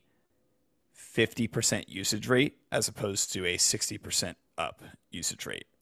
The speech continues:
Uh, I mean, we're seeing a lot of teams build their roster like that. I mean, clearly the Jets are doing it with Breece Hall, uh, by signing Dalvin Cook this year. I mean,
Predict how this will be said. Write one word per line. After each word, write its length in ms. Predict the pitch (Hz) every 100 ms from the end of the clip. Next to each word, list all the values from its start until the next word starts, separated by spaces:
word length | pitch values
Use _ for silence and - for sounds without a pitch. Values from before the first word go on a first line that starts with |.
| -
Uh, 280 | 98 85 -
I 80 | 98
mean, 180 | 98 92
we're 100 | 104
seeing 240 | - 117
a 60 | 101
lot 180 | 95 90
of 80 | 85
teams 320 | 101 90 -
build 300 | - 92 90
their 120 | 87
roster 400 | 85 87 - 95
like 200 | 98 92
that. 240 | 95 90
I 60 | 76
mean, 280 | 92 80 80 - - - _ _ _ -
clearly 440 | - 113 104 101
the 140 | 90 90
Jets 340 | - 92 -
are 60 | 95
doing 280 | 92 87 85
it 100 | 78
with 120 | 71 - -
Breece 240 | 80 -
Hall, 320 | 87 87 90 - _
uh, 240 | 82 80 76
by 180 | 87
signing 460 | 82 98 82 82 76 - _ - - -
Dalvin 260 | 85 82
Cook 200 | - -
this 200 | - -
year. 320 | 90 87 85
I 60 | 62
mean, 160 | 90